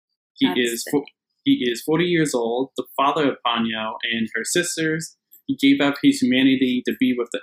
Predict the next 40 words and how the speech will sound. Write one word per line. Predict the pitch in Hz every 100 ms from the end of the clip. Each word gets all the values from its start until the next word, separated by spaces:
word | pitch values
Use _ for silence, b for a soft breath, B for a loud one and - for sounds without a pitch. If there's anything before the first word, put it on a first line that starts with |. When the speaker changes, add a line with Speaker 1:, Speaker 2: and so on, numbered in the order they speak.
| -
Speaker 1:
ocean, | 160 - 139 123 123 - _ _ _
and | 117 113
he | 120 120
is | -
a | 120
scientist | - 127 135 - 131 120 - -
slash | 120 117 - 123
wizard. | 147 156 151 143 143 - _ _ _ - - -
He | 143
wants | 143 139
to | 135
take | 139 131
down | 131 123
the | 120 -
humans | 160 156 143 139 -
who | 120 -
traps | 123 113 - -
the | 120 123
ocean. | 151 170 - 135 120 135 - - - - - -
He | 127 120 117
is | 113
the | -
antagonist, | 135 135 135 127 127 127 127 - - - - - -
but | 113
he | 123 117 123
really | 120 113
just | 117 -
cares | 117 110
about | 110 107 -
his | 113 -
daughter | 120 120 117
and | 117 107 104 -
her | 110
safety. | - 170 180 - 139 135 - - - - - - _ -
He's | 143 139
actually | 139 143 147 139
older | 139 165 147
than | 120 113 - _
forty, | 135 135 123 113
though, | 110 107 107 113